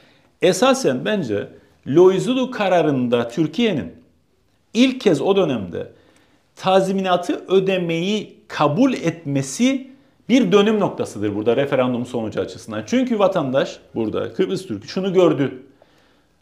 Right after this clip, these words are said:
"Aa, demek ki yani mal gene,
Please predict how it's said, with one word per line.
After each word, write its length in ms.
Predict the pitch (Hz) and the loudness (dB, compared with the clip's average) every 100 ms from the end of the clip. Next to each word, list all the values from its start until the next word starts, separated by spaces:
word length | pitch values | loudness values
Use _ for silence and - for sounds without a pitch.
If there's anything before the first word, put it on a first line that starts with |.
| _ | _
"Aa, 360 | - 180 165 143 | -6 -2 -2 0
demek 280 | 160 180 | -2 -4
ki 340 | - 160 165 - - _ _ - | -2 0 0 -4 -20 _ _ -2
yani 440 | 139 139 135 - - _ _ _ _ - | 0 0 -2 -6 -16 _ _ _ _ -4
mal 220 | 147 147 | -2 0
gene, 420 | 143 151 143 139 | 0 0 -2 -2